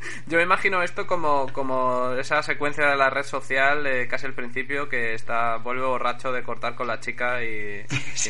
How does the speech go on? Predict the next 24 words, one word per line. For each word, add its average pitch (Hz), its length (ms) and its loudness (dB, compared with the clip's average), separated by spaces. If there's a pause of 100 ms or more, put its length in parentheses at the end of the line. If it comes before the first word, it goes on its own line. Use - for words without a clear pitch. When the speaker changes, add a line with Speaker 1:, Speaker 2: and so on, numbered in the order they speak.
(120)
Speaker 1:
empieza 135 140 4
a 113 60 -2
crear, 117 240 2
Speaker 2:
sí, 131 120 4
sí. 135 40 -4 (100)
Speaker 1:
pues 120 200 -4
eso, 113 240 -4
ahí 110 200 0
con 117 200 0
música 120 260 2
Speaker 2:
Pero 117 120 4
Speaker 1:
de 113 60 0
Trent 113 220 0
Reznor, 117 420 0
tu, - 120 -4
tu, 107 120 2
tu, - 140 4
mirando, 135 680 2
Speaker 2:
y, 117 40 2
Speaker 1:
mirando 117 320 -2
Twenty. 117 240 -4
Speaker 2:
y 147 80 2
lo 139 140 4
real-, 170 300 4